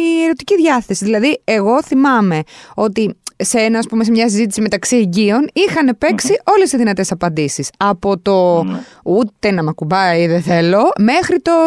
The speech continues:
Speaker 1: ε, "Δεν, δεν καταλαβαίνετε τι έχω πάθει", ας πούμε. "Θέλω κάθε μέρα και όλη <laughs> μέρα κάτι το οποίο", δηλαδή,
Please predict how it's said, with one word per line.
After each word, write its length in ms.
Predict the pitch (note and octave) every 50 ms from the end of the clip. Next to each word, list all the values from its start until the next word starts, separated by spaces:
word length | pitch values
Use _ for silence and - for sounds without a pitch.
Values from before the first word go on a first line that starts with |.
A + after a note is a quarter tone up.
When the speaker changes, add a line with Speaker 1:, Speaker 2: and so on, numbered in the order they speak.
| D#4+ D#4 - - - - - - -
Speaker 1:
ε, 340 | A#3+ B3+ C4 C4+ C4+ C#4 A#3
"Δεν, 220 | A#3+ D#4 F4 F#4 F#4 F4+ F4 F4 D#4
δεν 120 | B3 F4 -
καταλαβαίνετε 520 | F#4 F4+ D#4 E4 E4 D#4 F#4 F4+ E4 F4+
τι 100 | B3+ F#4
έχω 220 | F4+ - - G#4
πάθει", 340 | - G#4 F#4 D#4 - - E3+
ας 120 | F#3 F#3+ -
πούμε. 160 | - G3+ G3
"Θέλω 240 | G3 - B3+ C4 D4
κάθε 260 | A#3+ C4 C#4 B3 C#4+
μέρα 340 | A#3+ A#3 B3 C#4+ D#4+ E4+ E4+
και 160 | B3+ - E4
όλη 180 | D#4+ E4+ D#4 A#3+ - -
<laughs> 120 | D4+ C#4 - -
μέρα 520 | E4+ D4+ C#4+ C#4+ C#4+ C#4 C#4 C#4 C#4 C#4+ D4 - - - - C4+ -
κάτι 300 | - B3 B3+ C#4 A#3+ D#4
το 120 | - D#4+ D#4
οποίο", 280 | C#4 - E4 E4 F4+ F4+ - - - -
δηλαδή, 340 | - G#3 G#3+ G#3 G#3 C4+